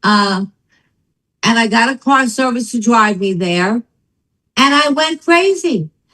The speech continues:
I started crying. It wasn't fake. It was real.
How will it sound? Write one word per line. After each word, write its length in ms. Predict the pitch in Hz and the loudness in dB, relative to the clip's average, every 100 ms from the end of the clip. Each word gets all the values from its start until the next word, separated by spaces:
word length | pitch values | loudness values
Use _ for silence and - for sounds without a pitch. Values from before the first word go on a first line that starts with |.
| _ _ | _ _
I 180 | 262 311 | 0 0
started 460 | 302 320 311 294 - | 0 0 2 0 -4
crying. 420 | 294 294 311 330 | 0 2 2 -2
It 120 | 277 | -2
wasn't 360 | 262 311 339 349 | 0 0 -2 -8
fake. 420 | - 330 214 170 - | -4 -4 -2 -6 -6
It 120 | 240 | -4
was 200 | 277 240 | -2 0
real. 380 | 233 190 165 | 0 0 -2